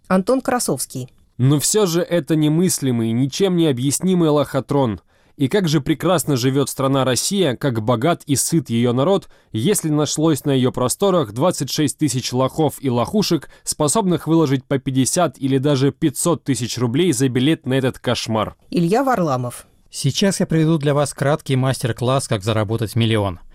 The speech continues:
Speaker 3: Приготовились? Открываю вам секрет. Дурак и деньги должны расстаться. Тони вчера заработал, собрав в Олимпийском двадцать семь тысяч дураков.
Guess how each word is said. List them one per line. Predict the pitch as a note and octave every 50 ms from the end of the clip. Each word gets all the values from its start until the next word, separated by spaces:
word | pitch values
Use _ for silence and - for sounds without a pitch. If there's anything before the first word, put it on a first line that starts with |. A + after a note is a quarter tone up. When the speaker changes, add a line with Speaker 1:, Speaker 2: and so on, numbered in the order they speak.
| - - - -
Speaker 3:
Приготовились? | - A2+ A#2+ A2+ A#2+ - F3+ F#3 D#3 A2 F#2+ - - - _ _ _ - - - -
Открываю | - - - - - F#3 F#3 G3 F#3+ E3+
вам | E3 D#3 C#3
секрет. | - - C3+ - A#2 A2 G2 - - _ _ - - - - - - - -
Дурак | - C3 B2+ E3 F3 F#3 E3 - -
и | D3
деньги | B2+ E3+ G3+ F3 C3
должны | B2+ A#2+ B2 B2 C#3 E3
расстаться. | E3 D3 B2 - - - C3 A2+ - - - A2 A2+ - _ _ _ _ _ - - -
Тони | - F3+ G#3 G#3+ F3
вчера | C#3+ - D#3 D3 F3
заработал, | E3 C#3+ C3+ B2 A#2+ A#2 - - D3+ B2
собрав | - - A#2 G#2 B2+ C#3+ B2+ -
в |
Олимпийском | D3 A#2+ A#2+ A#2 - E3+ G3 - - - B2 A2
двадцать | G2+ A2 D#3 F3+ - - D3+ - -
семь | - E3 E3+ F3 C#3
тысяч | - - C3+ - - A#2 A2 G#2+
дураков. | B2 A#2+ A#2 G#2+ - - A#2 G#2+ F#2+ - -